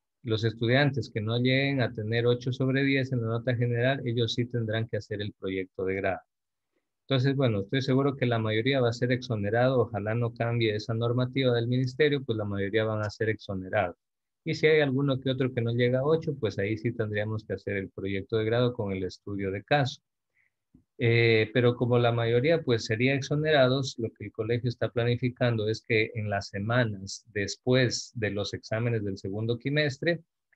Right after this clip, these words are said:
en esas semanas posteriores, ustedes van a tener semanas de capacitación para rendir los exámenes de acceso a la educación superior. Ustedes saben que son requisitos para obtener un cupo en la universidad pública.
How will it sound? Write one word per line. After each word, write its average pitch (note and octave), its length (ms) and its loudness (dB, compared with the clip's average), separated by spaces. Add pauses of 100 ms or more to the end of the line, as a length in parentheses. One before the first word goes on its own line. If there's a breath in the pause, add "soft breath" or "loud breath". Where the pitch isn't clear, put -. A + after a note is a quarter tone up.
en A2 180 -2
esas A#2+ 260 0
semanas B2 460 2
posteriores, B2+ 760 0
ustedes A2 380 -2
van A2 180 0
a A2+ 100 -2
tener A2+ 260 -4
semanas A2 440 -2
de G#2+ 140 -6
capacitación G2+ 1000 -4 (540)
para B2+ 580 4
rendir A2+ 420 0
los A2+ 180 -2
exámenes A2+ 600 -2
de G#2 80 2
acceso A2 420 -2
a G#2 40 -2
la G2+ 60 -2
educación G2 560 -6
superior. F#2+ 600 -2 (500)
Ustedes G#2+ 400 -4
saben G#2+ 240 -2
que G#2+ 60 -16
son A2 200 -4
requisitos A2+ 580 -4
para G#2 180 -4
obtener G#2 320 -4
un A2 120 -2
cupo B2+ 340 -2
en A2 80 -4
la G2+ 80 -2
universidad G2 640 -6
pública. F2+ 480 -8